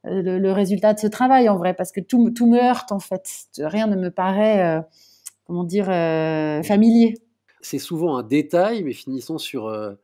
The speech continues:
Speaker 2: ce détail qui est pas si anodin que ça, le nom des personnages.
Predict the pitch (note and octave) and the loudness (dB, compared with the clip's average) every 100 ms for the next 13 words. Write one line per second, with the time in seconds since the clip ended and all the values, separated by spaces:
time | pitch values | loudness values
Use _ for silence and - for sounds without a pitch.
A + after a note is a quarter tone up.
0 | _ - C3 C3+ C3+ D3 D3 B2 - C#3 | _ -12 -4 -4 -2 -4 -4 -6 -4 -4
1 | - C#3 C3 A#2 A#2 A2 - F3+ C3 A#2 | -2 -2 -2 -4 -8 -8 -4 -2 -2 -4
2 | C3 F#3+ E3 C3+ B2 - A#2 A#2+ F#3 D3 | -4 -4 -4 -6 -8 -8 -10 -6 -6 -8